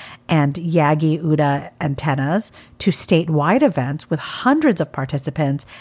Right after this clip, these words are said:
and dozens of teams spanning multiple days and several modes and bands,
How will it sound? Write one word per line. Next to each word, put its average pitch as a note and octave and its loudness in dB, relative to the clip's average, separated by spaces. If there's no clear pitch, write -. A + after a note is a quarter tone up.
and D#3+ 0
dozens G3+ 4
of B3 2
teams D#3 0
spanning C#3+ -2
multiple D3+ 0
days C#3+ 2
and D#3+ 0
several F#3 2
modes D3 2
and D3 -2
bands, C#3+ -6